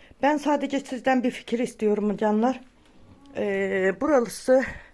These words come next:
bak, yatak başlığı. Ee, ben bu yatak başlığını birkaç şeyle, e, silmeye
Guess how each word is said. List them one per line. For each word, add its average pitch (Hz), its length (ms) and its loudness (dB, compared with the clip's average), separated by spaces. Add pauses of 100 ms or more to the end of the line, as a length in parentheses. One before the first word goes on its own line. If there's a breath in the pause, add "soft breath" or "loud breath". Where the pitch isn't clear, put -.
(380 loud breath)
bak, 226 200 -2
yatak 247 400 -2
başlığı. 220 500 0 (1000 soft breath)
Ee, 233 240 4
ben 302 200 4
bu 311 40 0
yatak 302 360 -2
başlığını 277 800 2
birkaç 294 300 0
şeyle, 247 380 2
e, 214 520 2
silmeye 262 580 2